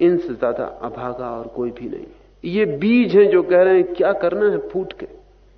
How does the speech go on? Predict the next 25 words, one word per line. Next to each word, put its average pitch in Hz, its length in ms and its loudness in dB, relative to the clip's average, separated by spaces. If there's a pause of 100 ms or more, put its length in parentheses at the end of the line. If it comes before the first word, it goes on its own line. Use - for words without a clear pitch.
(1040)
क्या 180 140 -4
होगा 185 420 4
अंकुर 202 440 4
बन 160 200 4
के, - 140 -8 (800)
और 196 260 2
क्या 226 200 4
फायदा 214 420 4
है 226 200 2
आकाश 202 500 2
में 185 140 4
उठने 143 280 -6
का, - 160 -14 (840)
और 240 180 8
सूरज 277 580 2 (1200)
की 165 200 -2
यात्रा 156 340 -2
से 147 160 -10
क्या - 240 -8
मिलने 147 340 -4
वाला - 280 -12
है?" - 140 -20 (1120)
तो 151 60 -6
ये 143 80 -2
बीज, 160 400 -6